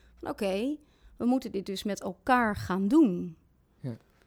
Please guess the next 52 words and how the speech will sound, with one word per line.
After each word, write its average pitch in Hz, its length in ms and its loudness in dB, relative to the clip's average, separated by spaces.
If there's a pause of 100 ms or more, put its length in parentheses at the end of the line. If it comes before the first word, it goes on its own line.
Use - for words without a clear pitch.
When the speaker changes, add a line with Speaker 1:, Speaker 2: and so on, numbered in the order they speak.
(380)
Speaker 1:
En 277 120 -2
dat 277 160 -6
is 247 120 -8
dus 220 180 -6
heel 233 320 2
erg 175 260 -6
moeilijk. 247 360 0
Samenwerken 262 760 0
is - 160 -10
kennelijk 240 380 0
iets - 280 -6
wat 185 240 -4
we 180 180 -4 (720)
moeilijk 202 520 6
vinden. 139 400 -10 (220)
Ik, 214 180 -6
ik - 340 -8
ben - 100 -14
heel 185 220 -6
herkenbaar. 190 640 -2
Soms - 200 -10
denk - 120 -14
je - 60 -14
toch 220 180 -6
ook: - 100 -12
"Ach, - 80 -14
jezus, - 320 -10
heb 202 140 -14
je 208 120 -8
hem 214 200 -6
weer? 202 200 -6
Of 202 60 -8
heb - 160 -20
je - 100 -12
haar 220 340 -8
weer? 208 220 -6
Of 123 100 -6
Speaker 2:
Mhm. 208 100 -2
Speaker 1:
jeetje, 214 260 -4
ik 202 100 -8
zit - 140 -14
mezelf 226 340 -6
zo 214 180 0
in 214 140 2
de 202 100 2
weg. 196 380 -2 (320)
Of - 100 -20
ik 185 100 -8
kan 226 200 2
dit 214 180 -4
niet." 208 300 -4 (960)
Ehm, 196 640 -2